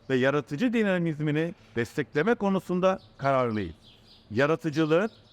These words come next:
sadece kültürel bir zenginlik olarak değil, aynı zamanda ekonomik ve sosyal bir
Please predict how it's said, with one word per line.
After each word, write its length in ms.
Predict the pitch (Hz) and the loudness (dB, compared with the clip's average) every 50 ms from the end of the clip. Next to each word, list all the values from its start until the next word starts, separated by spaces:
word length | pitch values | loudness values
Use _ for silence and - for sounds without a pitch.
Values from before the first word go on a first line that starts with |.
| _ _ - | _ _ -10
sadece 640 | - - 151 175 240 240 247 233 185 214 208 220 - _ _ _ _ - - | -2 2 4 4 4 4 2 0 0 0 0 0 -2 _ _ _ _ -14 -8
kültürel 520 | 139 131 123 113 - 156 214 254 254 233 | -6 -6 -6 0 2 4 4 4 2 0
bir 140 | 247 220 196 | -2 -2 0
zenginlik 500 | 180 196 185 180 175 185 190 202 190 196 | 0 0 0 0 0 0 0 0 0 0
olarak 420 | 196 185 185 180 180 170 - - | 0 2 2 2 2 0 -2 -2
değil, 240 | 170 175 190 202 214 - - - - - - - - | 0 2 2 0 -2 -4 -10 -20 -20 -20 -16 -6 0
aynı 300 | 135 156 190 226 226 196 | 0 2 4 4 2 2
zamanda 560 | 180 202 185 185 185 185 185 180 202 208 208 - - - - - | 2 2 2 2 2 2 2 2 2 0 0 -4 -12 -10 -4 -4
ekonomik 600 | 147 - - 165 151 147 147 160 185 214 208 - - - - - | -2 -2 0 -2 0 0 0 0 0 0 -2 -4 -10 -12 -6 -4
ve 80 | 135 127 | -4 -2
sosyal 600 | - - 147 139 - - 160 190 214 214 165 160 | -2 -2 -4 -4 -2 0 2 2 2 2 0 -2
bir 120 | 202 | -2